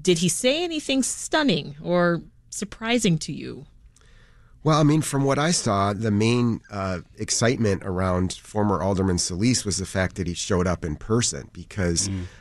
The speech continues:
Speaker 2: uh, since it was revealed that he was a mole working for the feds, he was wired up,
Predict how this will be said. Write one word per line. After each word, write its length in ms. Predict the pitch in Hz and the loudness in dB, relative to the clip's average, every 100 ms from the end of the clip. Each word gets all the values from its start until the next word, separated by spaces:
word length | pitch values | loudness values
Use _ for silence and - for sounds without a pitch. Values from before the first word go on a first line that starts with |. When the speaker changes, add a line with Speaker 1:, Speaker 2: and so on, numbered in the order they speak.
| - | -2
Speaker 2:
uh, 240 | 92 85 | 0 2
since 560 | 82 - 113 107 - - | 0 2 2 2 -2 -4
it 160 | 113 98 | -4 -2
was 240 | 98 80 | -2 -2
revealed 560 | 92 76 107 113 107 80 | -2 -2 2 2 2 0
that 180 | 85 | -4
he 320 | - - 107 104 | -6 -6 -2 -2
was 300 | 95 90 92 | 0 0 -2
a 80 | |
mole 480 | 85 95 92 101 117 - | -2 0 2 2 0 0
working 320 | 95 - 95 | -4 -2 -4
for 160 | - 85 | -4 -8
the 80 | |
feds, 380 | 82 - 104 107 | -6 -2 0 0
he 60 | 90 | -2
was 160 | 80 | -4
wired 440 | 82 87 95 92 85 | -4 0 2 2 2
up, 240 | 104 - | 0 -2